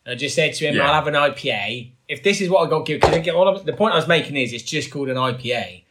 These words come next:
Speaker 1: So if you went into the pub and you just said an I P A and this was the I P A they gave you, I'd, I'd be happy with that. It's a good I P A.
Speaker 2: Yeah, and I think if you saw me or I saw you ordering that and drinking it, and then you got it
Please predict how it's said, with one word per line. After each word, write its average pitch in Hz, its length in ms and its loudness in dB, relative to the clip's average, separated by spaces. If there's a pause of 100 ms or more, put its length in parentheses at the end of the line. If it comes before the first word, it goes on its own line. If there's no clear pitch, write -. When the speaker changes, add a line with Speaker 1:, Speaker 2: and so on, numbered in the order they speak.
(180)
Speaker 1:
So - 120 -4
if 135 160 -2
you 151 60 -2
went 180 140 4
into 151 180 -4
the 143 60 -4
pub 127 400 2 (220)
and 131 100 -8
you 127 60 -4
just 127 160 -4
said 127 120 0
an 127 100 2
I 131 140 2
P 110 140 -8
A 117 140 -4
and 127 100 -4
this 147 160 0
was 127 140 -6
the 127 80 -2
I 123 100 0
P 123 160 -8
A 113 40 -6
they 110 120 -6
gave 120 300 -4
you, 82 100 -18 (960)
I'd, 139 180 0
I'd 160 180 2
be 143 60 0
happy 139 240 0
with 95 80 -8
that. 123 120 -2
It's 123 100 -10
a 120 60 -10
good 147 160 -2
I 139 120 4
P 165 140 -4
A. 175 100 0
Speaker 2:
Yeah, 165 240 6 (200)
and 127 120 4
I 120 60 4
think 151 220 -2
if 135 120 -8
you 147 120 -6
saw 143 360 0
me 127 220 2
or 104 120 6
I 104 120 4
saw 110 220 -4
you 107 540 -2 (340)
ordering 107 460 2
that 98 220 0
and 101 180 -10
drinking 110 420 -2
it, 90 120 -2
and 98 80 -12
then 101 120 -4
you 104 100 -4
got 104 180 0
it - 100 -14